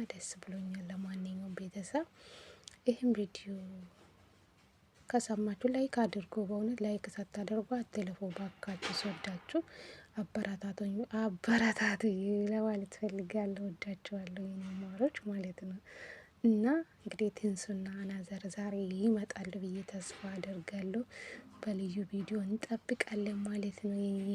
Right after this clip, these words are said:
ውዶች ማለት ነው። ስለዚህ፣ እ፣ አበረታቱ። ትንሱ እንግዲህ፣ እ፣ መቶ ሺህ፣ ሃምሳ ሺህ ልትገባ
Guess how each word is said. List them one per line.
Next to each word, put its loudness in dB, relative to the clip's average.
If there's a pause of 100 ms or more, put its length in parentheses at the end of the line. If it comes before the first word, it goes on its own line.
ውዶች 4
ማለት -2
ነው። 0 (640)
ስለዚህ፣ 6 (200)
እ፣ 0 (580)
አበረታቱ። 4
ትንሱ 8 (120)
እንግዲህ፣ 4 (160)
እ፣ 2 (320)
መቶ 8 (100)
ሺህ፣ 6 (160)
ሃምሳ 8
ሺህ 6
ልትገባ 2